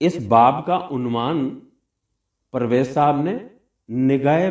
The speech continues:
बाजगश्त रखा है। तो ये पेश खिदमत है और गुजारिश ये है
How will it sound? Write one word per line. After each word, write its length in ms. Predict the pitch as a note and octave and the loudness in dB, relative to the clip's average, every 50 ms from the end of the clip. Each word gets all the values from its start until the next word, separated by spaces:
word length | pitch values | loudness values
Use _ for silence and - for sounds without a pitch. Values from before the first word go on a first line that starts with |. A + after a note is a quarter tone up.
| D3+ A2+ | -4 -2
बाजगश्त 680 | A2+ A#2+ B2 B2+ B2 A2 G#2 G2 - F3 - F3 - C#3 | 0 0 2 0 0 -4 -2 0 0 0 0 -2 -6 -8
रखा 320 | A#2+ A2 - A2 - G2 | -10 -10 -10 -10 -10 -10
है। 100 | F2+ F2+ F2+ F2+ F2+ _ _ _ _ _ _ _ _ _ _ _ _ _ _ _ _ _ _ _ _ _ _ _ _ _ _ _ _ _ _ _ _ _ _ _ _ _ _ _ _ _ _ _ _ _ _ _ _ _ _ _ | -10 -10 -10 -14 -20 _ _ _ _ _ _ _ _ _ _ _ _ _ _ _ _ _ _ _ _ _ _ _ _ _ _ _ _ _ _ _ _ _ _ _ _ _ _ _ _ _ _ _ _ _ _ _ _ _ _ _
तो 60 | - G2 | -10 -6
ये 120 | G2+ G#2+ | -6 -6
पेश 280 | F#2 - A2+ G#2+ A2 - C3 | -4 -2 -2 -2 0 -2 -4
खिदमत 420 | - B2+ G#2 F#2 A2 C#3 D3 - | -4 -4 -4 -2 -4 -4 -4 -4
है 120 | C3 C3 - C3 - - _ _ _ _ _ _ _ _ _ _ _ _ _ _ _ _ _ _ _ _ _ _ _ _ _ _ _ _ _ _ _ _ _ _ _ | -6 -6 -8 -10 -14 -20 _ _ _ _ _ _ _ _ _ _ _ _ _ _ _ _ _ _ _ _ _ _ _ _ _ _ _ _ _ _ _ _ _ _ _
और 180 | - A2 A2 G2 | -6 -6 -4 -2
गुजारिश 480 | A2+ A#2 A2 A2+ A#2 A#2 B2+ D#3+ A3+ F3 | -2 -2 2 4 4 4 4 4 0 0
ये 200 | D3+ E3+ F#3 F3 | 0 0 0 2
है 120 | D#3 D#3 | 0 0